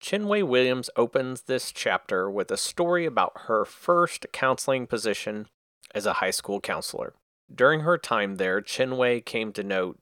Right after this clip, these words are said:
two students that she refers to as Imani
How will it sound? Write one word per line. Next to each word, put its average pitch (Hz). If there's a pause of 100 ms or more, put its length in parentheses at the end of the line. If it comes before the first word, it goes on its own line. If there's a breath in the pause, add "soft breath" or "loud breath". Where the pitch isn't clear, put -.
two 143
students - (240)
that -
she -
refers 107
to 95 (300)
as 107 (160)
Imani 127